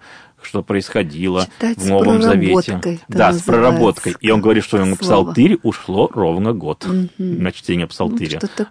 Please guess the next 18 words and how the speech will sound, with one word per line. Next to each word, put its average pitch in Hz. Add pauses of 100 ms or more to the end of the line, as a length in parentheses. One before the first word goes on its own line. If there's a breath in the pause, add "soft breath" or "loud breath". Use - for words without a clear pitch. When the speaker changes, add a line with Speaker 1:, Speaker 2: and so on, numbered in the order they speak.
(140)
Speaker 1:
Обдуманное. 196
Speaker 2:
проработка? 165
Speaker 1:
Да, 165 (420 loud breath)
а, 90
на 92
обдуманное 90
чтение 85
псалтыря. 78
Конечно, 175
псалтырь 147
всю -
можно 107
прочитать -
за 80
один 80
день. 87
Это, - (760 loud breath)
э, 50